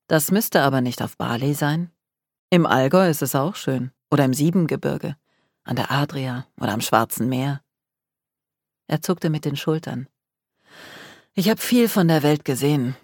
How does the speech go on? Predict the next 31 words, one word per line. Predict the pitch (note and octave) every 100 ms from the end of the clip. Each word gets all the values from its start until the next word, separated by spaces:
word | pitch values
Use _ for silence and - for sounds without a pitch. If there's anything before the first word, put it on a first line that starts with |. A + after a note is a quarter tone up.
| _ _ _ -
Ich | -
bin | G#3 G#3+
nicht | -
gerannt, | D3 C#3 D#3+ E3+ - - _ _ _ -
ich | -
bin | F3
gelaufen, | D#3+ D#3 E3+ G3 - C#3+ C3 -
zumindest | E3+ E3 C3+ -
einen | B2 A#2+
sehr | D3
großen | C#3+ C3+ B2+ C3
Teil | - C#3
der | C3
Strecke. | - - - - F#3+ _ _ _ _ _ _ _ _ _ -
Wenn | F3 F#3+
man | F#3
trampt, | F3 G3+ A3+ B3+ - -
kommt | G3 F3+
man | F3 F3
nur | F3
langsam | F3 F3 F#3+ E3 C#3+
voran, | - C3+ D3+ D3+ D3
und | - A#2+
auf | -
der | C3
Walz | B2+ D#3+ F3
hat | D#3+
man | D3 C#3+
von | - C#3+
vielem | - G3 E3+ D3+
wenig, | D#3+ E3 F3+